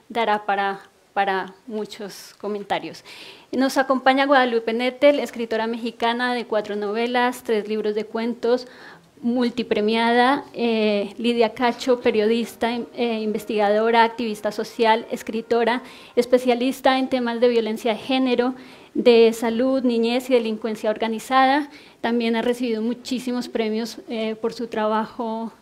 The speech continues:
eh, como investigadora. Santiago Gamboa, escritor colombiano, autor de varias novelas, eh,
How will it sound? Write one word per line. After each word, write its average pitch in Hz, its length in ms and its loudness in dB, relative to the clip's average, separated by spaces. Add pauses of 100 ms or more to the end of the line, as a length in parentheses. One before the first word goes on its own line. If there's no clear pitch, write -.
(140)
eh, 214 380 -2
como 208 320 -6
investigadora. 220 800 0 (440)
Santiago 240 480 4
Gamboa, 262 480 8
escritor 240 420 2
colombiano, 277 760 6 (800)
autor 220 420 2
de 214 220 6
varias 214 340 4
novelas, 247 760 4 (420)
eh, 220 680 4